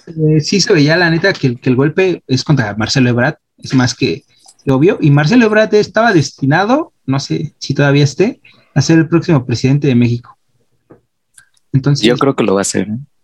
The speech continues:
Speaker 1: sí, yo también. Aún así,
Speaker 2: Guarda este podcast. <laughs>
Speaker 1: pasando esto del metro, yo pienso que Marcelo Ebrard va a ser el próximo presidente,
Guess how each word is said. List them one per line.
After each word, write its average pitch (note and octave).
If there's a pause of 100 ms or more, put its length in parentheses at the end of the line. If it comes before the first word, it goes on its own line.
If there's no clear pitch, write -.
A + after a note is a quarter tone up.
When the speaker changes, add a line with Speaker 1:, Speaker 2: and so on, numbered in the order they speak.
(120)
Speaker 1:
sí, -
yo A#3+
también. B3+
Aún A#3+
así, B3
Speaker 2:
Guarda A#2
este G#2
podcast. - (160)
<laughs> -
Speaker 1:
pasando B3+
esto B3
del E3+
metro, A3
yo G#3+
pienso G#3
que -
Marcelo C3+
Ebrard E3
va D#3+
a -
ser D#3+
el D3+
próximo D3+
presidente, B2+